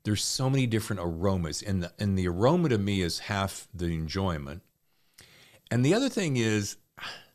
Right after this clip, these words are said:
this tea is tea. If it sits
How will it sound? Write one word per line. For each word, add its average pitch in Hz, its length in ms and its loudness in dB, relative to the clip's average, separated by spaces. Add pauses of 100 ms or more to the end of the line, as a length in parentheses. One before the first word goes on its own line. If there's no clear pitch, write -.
(120)
this - 240 -4 (400)
tea 226 260 2 (100)
is 123 200 0
tea. - 520 -2 (1800)
If 117 180 2
it 131 100 -2
sits - 460 -4